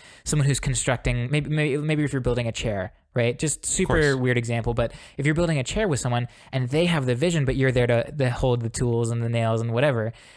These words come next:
Speaker 1: and you're helping, it's an interesting process where they have this vision and they have all these thought processes and you're welcomed into that, but you still don't see the fullness of it,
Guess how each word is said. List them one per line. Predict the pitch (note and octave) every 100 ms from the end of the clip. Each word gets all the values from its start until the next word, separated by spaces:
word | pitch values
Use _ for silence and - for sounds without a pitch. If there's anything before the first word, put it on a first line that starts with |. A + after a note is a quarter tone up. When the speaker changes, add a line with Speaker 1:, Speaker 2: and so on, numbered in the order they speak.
| - -
Speaker 1:
and | - C3 B2+ B2
you're | B2
helping, | A#2 D3 F#3+ B2 G#2+ A2+ - _ _ _ _ _ _ _ _ _ _ _ - -
it's | F3 -
an | D#3+
interesting | E3 - G3 - C#3+
process | B2 G#3+ G3+ C#3
where | - B2
they | A#2+ E3+
have | F3+ C#3+
this | C3 -
vision | C3 D#3+ D3
and | A#2+
they | C3
have | D#3 B2+
all | - D#3+ E3+
these | E3 D3+
thought | - D3+ -
processes | C3+ B2 B2 A#2+ A2+ -
and | C3
you're | D3+
welcomed | D3 C3 B2 A#2 A2
into | G3 A#3+ D#3+
that, | A#2+ G#2+ G#2 - _ _ _ _ - -
but | E3
you | D#3
still | C#3+ - - G#3+ G#3+
don't | G3 D3+ -
see | E3
the | D#3 C3
fullness | - F3 F#3 C#3+ B2
of | A2
it, | A2+ -